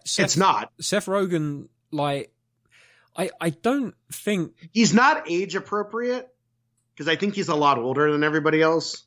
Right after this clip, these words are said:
Speaker 2: I could be wrong about that. But, uh, or maybe they're all a little bit older. Maybe they, maybe it
Speaker 1: Yeah,
Speaker 2: fits
Speaker 1: but
Speaker 2: in.
Speaker 1: here's the
Speaker 2: But
Speaker 1: thing. I, I feel like Ben Grimm in human form could potentially be older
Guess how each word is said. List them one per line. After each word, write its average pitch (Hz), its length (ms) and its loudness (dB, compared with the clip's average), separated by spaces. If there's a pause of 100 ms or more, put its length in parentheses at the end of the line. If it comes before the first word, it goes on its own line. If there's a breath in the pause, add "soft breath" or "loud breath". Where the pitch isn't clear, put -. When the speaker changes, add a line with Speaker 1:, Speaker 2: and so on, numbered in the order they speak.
Speaker 2:
I 190 60 -10
could 175 140 2
be 127 100 4
wrong 110 200 2
about 95 220 -8
that. 82 280 -10 (580 soft breath)
But, 165 300 0
uh, 156 440 4
or 185 200 2
maybe 233 240 4
they're 208 180 2
all 139 240 2
a 135 80 -6
little 143 140 -4
bit 139 140 0
older. 139 160 -2
Maybe 165 240 2
they, 135 140 2
maybe 135 280 2
it 120 60 2
Speaker 1:
Yeah, 117 180 4
Speaker 2:
fits 117 100 0
Speaker 1:
but 123 80 0
Speaker 2:
in. - 60 -2
Speaker 1:
here's 143 160 4
the 147 60 4
Speaker 2:
But 156 120 4
Speaker 1:
thing. 110 260 0
I, 135 340 -2
I 151 40 -2
feel 156 280 0
like 127 360 -2
Ben 127 300 -2
Grimm 113 480 0 (160)
in 123 180 -2
human 110 520 -4
form 101 480 -10 (560)
could 143 320 0
potentially 113 720 -4
be 104 320 -4
older 98 500 -6